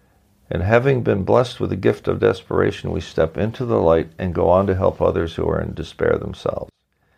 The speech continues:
We are finally putting our energy to productive use instead of allowing it to fuel the illusion that we can,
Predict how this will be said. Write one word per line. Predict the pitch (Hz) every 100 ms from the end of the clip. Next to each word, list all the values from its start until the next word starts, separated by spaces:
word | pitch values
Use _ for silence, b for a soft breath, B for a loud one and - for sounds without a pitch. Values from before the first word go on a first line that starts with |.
| _ _ _ _ -
We | 107 107
are | 98
finally | - 104 110 123 127
putting | 120 110 107 98
our | 90
energy | 90 95 95 92
to | 85 -
productive | - 90 87 - -
use | 82 73 - -
instead | 90 - 92
of | 90 82
allowing | 85 90 110 117 107
it | 98
to | -
fuel | - 107 107 110
the | 110
illusion | 107 110 104 82 60 64
that | -
we | 90
can, | - 92 82 123